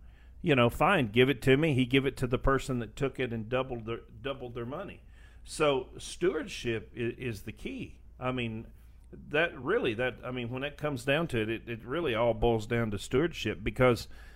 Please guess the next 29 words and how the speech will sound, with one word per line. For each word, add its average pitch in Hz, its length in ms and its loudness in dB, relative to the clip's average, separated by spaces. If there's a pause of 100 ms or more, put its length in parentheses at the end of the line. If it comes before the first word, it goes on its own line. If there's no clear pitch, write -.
(140)
the 123 160 4
Bible 147 440 10
very 143 600 6
sternly 139 680 0
warns 117 400 -2
us 104 200 0
in 107 100 -2
Proverbs 113 540 2
twenty-seven 110 680 0
twenty-three 113 840 0 (440)
to 131 140 4
not 127 260 8
only 131 260 6
know 120 200 6
where 110 800 6 (440)
we 131 280 6
are 117 120 8
investing, 107 760 2
but 127 240 4
in 127 380 2
what 139 460 4
we're 120 140 2
investing 117 540 0
it 104 160 0
in. 135 300 2
And, 117 220 2 (420)
and, 127 420 6
you 139 260 0
know, 131 260 8